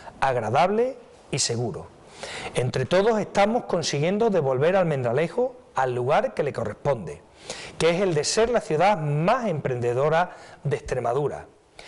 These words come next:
Nuestro proyecto de creación del espacio global de emprendimiento será ese escaparate que nuestra ciudad emprendedora necesita.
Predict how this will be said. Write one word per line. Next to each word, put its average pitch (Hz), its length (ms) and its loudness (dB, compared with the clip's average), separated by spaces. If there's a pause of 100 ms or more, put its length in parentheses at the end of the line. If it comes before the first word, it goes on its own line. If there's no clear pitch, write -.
(400)
Nuestro 120 280 -2
proyecto 190 760 0
de 160 180 -2
creación 170 640 0
del 143 160 0
espacio 208 600 0
global 135 400 2
de 131 60 -2
emprendimiento 123 880 -2 (240)
será 139 280 0
ese 156 180 0
escaparate 156 720 0
que 147 120 -4
nuestra 131 320 -6
ciudad 170 380 -2
emprendedora 127 640 -2
necesita. 107 640 -6